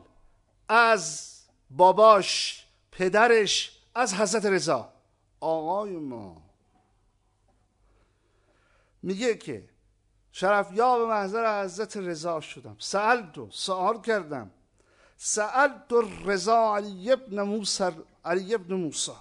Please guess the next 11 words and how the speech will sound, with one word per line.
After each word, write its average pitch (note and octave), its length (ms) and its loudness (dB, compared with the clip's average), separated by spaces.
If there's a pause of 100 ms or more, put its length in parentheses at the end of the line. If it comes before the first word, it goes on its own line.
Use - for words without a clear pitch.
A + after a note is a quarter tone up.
(140)
سؤال C4 680 -2
کردم B3 380 -4
از G#3 180 -8
وجود A3 360 -10
نازنین G#3+ 460 -6
از G3 260 -8
علی F#3+ 240 -6
ابن F#3 160 -14
موسی D3+ 220 -14
رضا، G2 380 -18 (720)
سألت F#3+ 600 -2